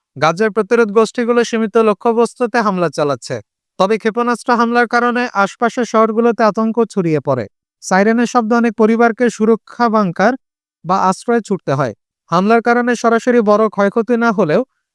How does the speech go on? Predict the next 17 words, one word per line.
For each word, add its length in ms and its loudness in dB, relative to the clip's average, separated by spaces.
সাধারণ 440 0
নাগরিকদের 500 0
নিরাপত্তা 540 0
জটিলতায় 560 0
পড়েছে। 400 -2
আশদদের 560 0
স্থানীয় 340 -4
প্রশাসন 480 -2
সতর্কবার্তা 840 0
জারি 260 -2
করেছে 400 -2
এবং 280 2
বাসিন্দাদের 600 0
ঘরেই 280 0
থাকতে 320 -4
বলা 240 2
হয়েছে। 400 -2